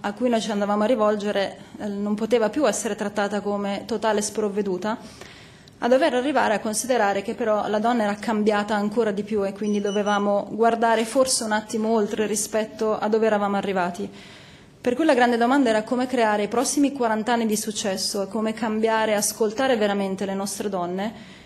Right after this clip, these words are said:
e utilizzare nuove tecnologie per la comprensione di questo consumatore.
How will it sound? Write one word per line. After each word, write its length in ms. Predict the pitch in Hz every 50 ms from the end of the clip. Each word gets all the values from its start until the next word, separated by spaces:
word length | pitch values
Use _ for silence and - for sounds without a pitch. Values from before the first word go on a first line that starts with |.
| - -
e 100 | - 247
utilizzare 640 | 247 254 285 269 294 220 208 233 214 202 202 208
nuove 260 | 208 214 226 220 226
tecnologie 560 | 226 254 240 254 247 262 277 233 214 247 233
per 160 | 226 - 214 202
la 100 | 202 202
comprensione 600 | - 214 202 190 208 202 202 - - 233 220 202
di 100 | 190 185
questo 280 | 196 208 208 - 214
consumatore. 1040 | 190 202 202 196 - 202 190 185 190 190 175 175 180 190 - - - - - - -